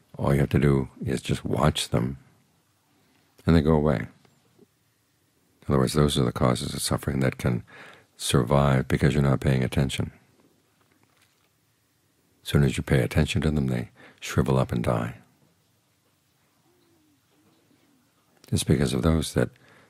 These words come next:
some people think that just being non-reactive is enough to get rid of unskillful things in the mind.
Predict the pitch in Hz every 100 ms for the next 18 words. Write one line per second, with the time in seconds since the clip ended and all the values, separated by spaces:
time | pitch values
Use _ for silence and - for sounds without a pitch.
0 | _ - 71 73 - 65 - _ _ _
1 | - 65 67 - - - 71 64 67 69
2 | 62 65 67 71 58 65 65 58 65 64
3 | - - - _ _ _ _ _ _ _
4 | _ _ _ _ _ _ _ - 80 64
5 | 62 67 64 - - 69 65 65 58 60
6 | 55 - 65